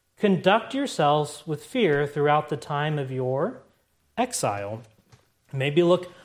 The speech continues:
over on the next page to chapter two, verse eleven. "Beloved, I urge you, as sojourners and exiles, to abstain from the passions of the flesh, which wage war against your soul." And so we want to take this theme of exiles and strangers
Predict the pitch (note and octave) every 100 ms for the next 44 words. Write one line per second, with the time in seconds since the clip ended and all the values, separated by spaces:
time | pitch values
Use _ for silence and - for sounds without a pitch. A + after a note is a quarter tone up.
0 | _ - E3+ G3 G#3 G3+ G3+ F#3 F#3+ -
1 | F3 E3+ B3+ A3+ - E3 F#3 F3+ F#3 -
2 | F#3 G3 E3+ E3+ E3 D#3+ D3 D#3 G#3+ C4+
3 | - - - _ _ _ _ _ F3 F3+
4 | G#3 A#3 A#3 A3+ A3 C#4+ A3+ D#3+ C#3+ -
5 | - G3 C#4 F#3 D#3+ D3 D3+ F#3 G3+ A#3+
6 | - D3 C3+ C3+ A#2+ - D3 - - F#3+
7 | A3 B3+ A#3+ G#3 F3+ F#3 G#3 A3+ F#3 F3
8 | E3 - C#4+ F#3+ D#3+ - - _ _ _
9 | - D#3+ - D3+ F3+ F#3+ E3+ C3+ C3+ B2+
10 | C#3+ F#3+ - - B2+ B2+ - - C3+ -
11 | C4 G#3+ D#3 D3+ _ _ _ _ _ _
12 | _ - _ _ _ _ - - _ E3
13 | A#3 A#3 A#3+ C4 E4 F4+ - C#4+ - A#3+
14 | - - A#3+ A#3+ A#3 F3+ D3 G3+ G#3 A3
15 | G#3 G#3 F#3 F#3+ - - F#3+ G3 F#3 F3+
16 | E3+ E3 -